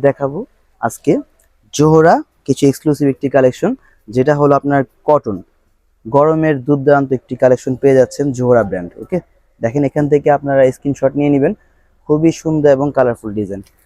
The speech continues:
দেখেন এখানে ফ্রম-, ফ্রন্ট পার্টটা যেটা দেখাচ্ছি, মিডল পয়েন্টটা থাকবে খুবই হেভি এমব্রয়ডারি করে কাজটা করা। ওকে, ফ্রন্ট পার্টটা ছিল এরকম, সাইডে একটা পার পেয়ে যাচ্ছেন, এটা কিন্তু ড্রেসের লং থাকবে।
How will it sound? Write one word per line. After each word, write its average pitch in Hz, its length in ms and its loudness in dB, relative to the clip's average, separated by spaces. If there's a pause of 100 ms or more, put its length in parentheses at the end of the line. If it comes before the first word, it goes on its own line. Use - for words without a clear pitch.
(440)
দেখেন 101 180 -8 (140)
এখানে 143 220 0 (200)
ফ্রম-, 147 280 0 (120)
ফ্রন্ট 143 260 0
পার্টটা 165 280 0
যেটা 139 220 0
দেখাচ্ছি, 127 340 -2 (2500)
মিডল 135 340 2
পয়েন্টটা 151 340 0
থাকবে 147 200 0 (120)
খুবই 143 240 -2 (100)
হেভি 131 340 0
এমব্রয়ডারি 135 460 0
করে 143 160 2 (760)
কাজটা 127 420 0
করা। 95 160 -14 (220)
ওকে, 226 140 -6 (640)
ফ্রন্ট 147 220 2
পার্টটা 156 300 0
ছিল 156 200 2
এরকম, 139 300 2 (480)
সাইডে 147 360 0
একটা - 140 -4 (100)
পার 156 200 2
পেয়ে 160 180 2
যাচ্ছেন, 156 320 0
এটা 143 160 -2
কিন্তু 151 240 0
ড্রেসের 139 380 0 (100)
লং 123 100 2 (120)
থাকবে। 101 260 -8